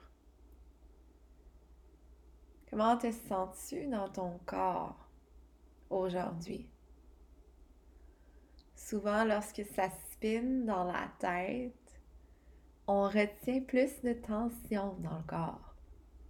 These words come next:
Dans le derrière des épaules, la mâchoire, le visage. Remarque aussi si la posture est plus ronde aujourd'hui. Est-ce qu'on peut tenter d'avoir une posture plus fière ?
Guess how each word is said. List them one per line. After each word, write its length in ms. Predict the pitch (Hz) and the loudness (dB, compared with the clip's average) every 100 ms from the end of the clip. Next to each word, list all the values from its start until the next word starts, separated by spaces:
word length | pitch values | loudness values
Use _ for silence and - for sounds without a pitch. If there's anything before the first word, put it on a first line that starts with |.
| - - - - - - - - - - - | -20 -20 -20 -20 -20 -20 -20 -20 -20 -20 -10
Dans 120 | 196 | -6
le 60 | 190 | 0
derrière 640 | 180 175 180 180 175 180 | 2 2 2 4 4 2
des 240 | 180 170 175 | -2 -2 -4
épaules, 720 | 165 175 170 160 160 170 185 - - - - - - - - | -4 -2 0 -2 -4 -10 -12 -16 -20 -20 -20 -18 -16 -14 -2
la 100 | 185 | 2
mâchoire, 840 | 175 165 165 - 175 165 175 190 | 2 2 0 2 4 6 6 4
le 60 | 185 | 0
visage. 1120 | 170 - - - 196 214 202 214 - - - - - - - - - - - - - | -4 -2 0 2 2 -2 -4 -8 -10 -14 -16 -18 -18 -16 -16 -16 -16 -18 -18 -16 -6
Remarque 380 | 226 240 311 - | 2 2 2 -6
aussi 400 | 370 - 320 320 - | -6 -4 -2 -4 -2
si 240 | 277 262 254 | 2 6 6
la 140 | 226 | 6
posture 460 | 220 208 - 294 330 | 4 0 0 0 0
est 140 | 339 | -4
plus 240 | - 247 | 2 2
ronde 560 | 226 - 226 240 214 180 | 2 4 6 6 4 0
aujourd'hui. 600 | 170 180 - 170 - - - - - - - - - - - - - - - - - | -2 0 -2 -4 -10 -12 -16 -20 -20 -20 -20 -20 -20 -20 -20 -20 -20 -20 -20 -18 -10
Est-ce 200 | 185 - | -10 -2
qu'on 180 | 190 196 | -2 0
peut 580 | 214 202 202 202 202 202 - - - - - - - | 4 6 8 6 4 0 -8 -20 -20 -20 -20 -20 -8
tenter 220 | 226 220 | -6 -2
d'avoir 380 | 285 262 254 247 | 0 4 4 4
une 240 | 233 226 | 2 0
posture 640 | 220 208 - - 214 220 220 | 2 0 -2 0 4 4 2
plus 220 | - 220 | 0 -2
fière ? 640 | 208 208 - 202 214 208 | 0 0 2 2 0 -2